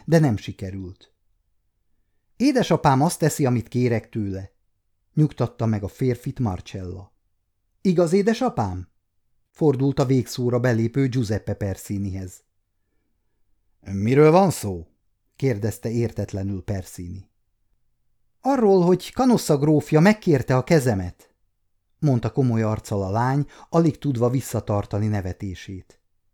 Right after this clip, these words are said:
„Ugye nincs kifogásod, hogy hozzá menjek?” „Kicsodához?” kérdezte döbbenten Giuseppe, aki nem tudott még a király leveléről.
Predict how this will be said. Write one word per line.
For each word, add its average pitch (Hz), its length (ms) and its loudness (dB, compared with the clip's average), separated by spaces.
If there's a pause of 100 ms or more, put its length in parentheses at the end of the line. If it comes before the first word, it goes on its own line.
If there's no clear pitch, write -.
(380)
„Ugye 220 220 6
nincs 285 220 4
kifogásod, 143 680 2
hogy 135 140 -2
hozzá 123 360 0
menjek?” 110 600 -2 (1500)
„Kicsodához?” 233 1000 0 (640)
kérdezte 120 520 0
döbbenten 113 580 -2
Giuseppe, 131 600 -2 (220)
aki 170 200 -2
nem 233 180 4
tudott 131 340 -2
még 127 180 2
a 117 80 -2
király 110 380 0
leveléről. 92 840 -8